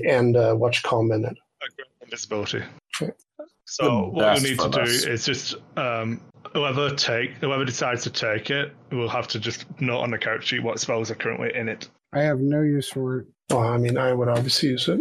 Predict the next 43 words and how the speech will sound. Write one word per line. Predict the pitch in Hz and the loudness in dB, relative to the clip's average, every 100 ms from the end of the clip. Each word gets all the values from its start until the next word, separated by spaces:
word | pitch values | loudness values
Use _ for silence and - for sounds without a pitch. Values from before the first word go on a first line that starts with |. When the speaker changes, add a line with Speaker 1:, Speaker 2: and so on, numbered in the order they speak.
| 440 | 0
Speaker 1:
It's | - - | -2 -2
huge, | - 139 127 | 0 0 0
Speaker 2:
Yeah. | 135 - - | 0 -2 2
Speaker 1:
but | 139 - - _ - - - _ - - - - | 0 0 -16 _ -20 -18 -18 _ -10 -10 -10 -8
Speaker 3:
I | - 101 | -2 2
mean, | 104 | 4
it | 107 | 4
doesn't | 117 113 110 | 4 6 6
have | 113 | 4
spells | - 120 113 104 | 4 4 6 4
of | 101 | 2
greater | 117 113 104 90 | 2 4 6 6
eyesight, | - - 87 85 80 | 4 4 4 4 2
so. | - 78 78 - _ - | 2 2 2 -2 _ -8
Speaker 4:
<laughs> | - 208 175 - - - - | -2 0 0 -2 -6 -14 -4
Hey, | 240 233 | 0 2
I | 220 | 2
did | 220 240 | 2 4
okay | - 202 185 | 4 4 4
this | 170 | 2
time. | - 135 127 | 0 2 2
Leave | 165 | 4
me | 175 | 4
alone. | 160 143 127 - _ - | 2 2 -2 -6 _ -2
Speaker 3:
Yeah, | 113 151 131 | 2 4 4
you | 104 | 4
attacked | 104 147 143 | 4 4 4
a | 104 | 2
tree. | - 151 151 113 151 - - - _ | 2 4 6 6 4 2 -2 -4 _
<laughs> | - - _ - | -14 -14 _ -6
Speaker 4:
Worked. | 131 285 349 381 - - _ - | 0 2 2 2 -4 -18 _ 0
Speaker 3:
Honey, | 143 117 | 4 6
the | 107 | 6
Empire's | 135 151 143 139 | 6 4 4 4
coming | 143 147 117 | 4 4 4
for | 113 | 4
you, | 110 | 6
man. | 110 117 110 | 6 6 6
You're | 123 | 6
right | 120 127 | 6 4
up | 135 | 4
their | 127 131 | 4 6
alley. | 123 104 98 | 6 6 2